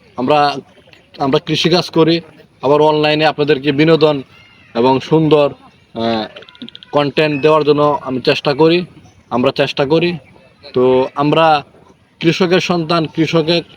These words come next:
আহ, আমাদের কৃষকের ঘরে জন্ম, আমরা কৃষক। সবাই কৃষকদেরকে শ্রদ্ধা করবেন, সবাই ভালো থাকবেন, সুস্থ থাকবেন এবং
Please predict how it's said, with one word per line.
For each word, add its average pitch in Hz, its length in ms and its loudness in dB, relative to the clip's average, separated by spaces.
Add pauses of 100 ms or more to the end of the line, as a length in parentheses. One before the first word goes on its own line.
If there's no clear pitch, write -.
(100)
আহ, 131 400 -4
আমাদের 143 240 0
কৃষকের 151 420 0
ঘরে 151 220 2
জন্ম, 147 420 0 (680)
আমরা 143 280 0
কৃষক। 156 440 -2 (540)
সবাই 143 200 2
কৃষকদেরকে 143 580 -2
শ্রদ্ধা 135 340 -2
করবেন, 143 400 -2 (840)
সবাই 135 220 0
ভালো 131 200 0
থাকবেন, 143 300 -2
সুস্থ - 280 -10
থাকবেন 139 360 0
এবং 135 300 -2